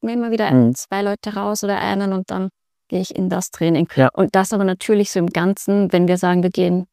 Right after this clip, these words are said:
Speaker 1: heute auf eins gegen eins,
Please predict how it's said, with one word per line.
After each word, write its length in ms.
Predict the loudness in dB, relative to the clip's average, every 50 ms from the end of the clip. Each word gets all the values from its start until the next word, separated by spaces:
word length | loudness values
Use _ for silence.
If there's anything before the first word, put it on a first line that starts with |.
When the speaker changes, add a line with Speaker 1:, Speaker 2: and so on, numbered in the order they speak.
| _ -4
Speaker 1:
heute 420 | -4 -4 -4 -2 0 0 0 0 -2 -8 -20 -20 -20 -20 _ _ 0
auf 460 | 2 4 4 4 2 0 -4 -18 -20 _ _ _ _ _ _ _ 0
eins 180 | 0 0 2 2
gegen 180 | 2 2 4
eins, 440 | 4 4 2 0 -2 -4 -12 -14 -14